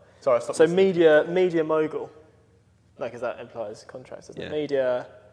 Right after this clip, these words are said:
Speaker 2: empire.
Speaker 3: There's not enough room in this world for another Australian media mogul either, is there?
Speaker 2: Oh, I don't get it.
Speaker 1: Ooh, yeah.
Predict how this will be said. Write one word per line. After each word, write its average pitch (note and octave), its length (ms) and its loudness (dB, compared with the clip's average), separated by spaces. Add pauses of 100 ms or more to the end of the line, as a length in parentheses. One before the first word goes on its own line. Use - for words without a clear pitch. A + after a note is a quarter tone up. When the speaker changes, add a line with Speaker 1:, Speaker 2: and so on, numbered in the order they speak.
(240)
Speaker 2:
empire. A#2+ 760 -14
Speaker 3:
There's G2 160 -8
not G#2 160 -10
enough E2+ 220 -12
room F#2 160 -8
in E2+ 80 -14
this E2+ 160 -16
world F#2+ 220 -16
for F#2+ 80 -14
another F2+ 220 -14
Australian F#2 540 -14
media F#2 240 -14
mogul F#2 360 -16
either, G2 200 -16
is G2+ 120 -20
there? G2 100 -18 (400)
Speaker 2:
Oh, C3 440 -8
I B2+ 40 -10
don't B2+ 180 -8
get B2+ 140 -8
it. A#2 100 -10
Speaker 1:
Ooh, A2 200 -16
yeah. A2+ 60 -16